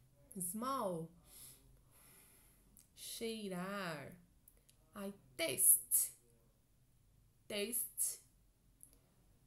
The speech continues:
provar, sentir o gosto.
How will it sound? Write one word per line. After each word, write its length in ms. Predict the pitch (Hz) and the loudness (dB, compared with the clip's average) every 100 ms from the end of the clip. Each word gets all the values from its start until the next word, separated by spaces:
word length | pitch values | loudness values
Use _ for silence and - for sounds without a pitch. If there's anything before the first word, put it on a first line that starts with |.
| - - - - | -20 -20 -18 -8
provar, 760 | 302 359 302 190 180 170 160 180 | -6 -6 -8 -4 -2 -2 -2 -6
sentir 460 | - 220 208 254 | -8 -8 -8 -8
o 60 | 269 | -10
gosto. 540 | 196 165 175 - - | -8 -8 -6 -8 -8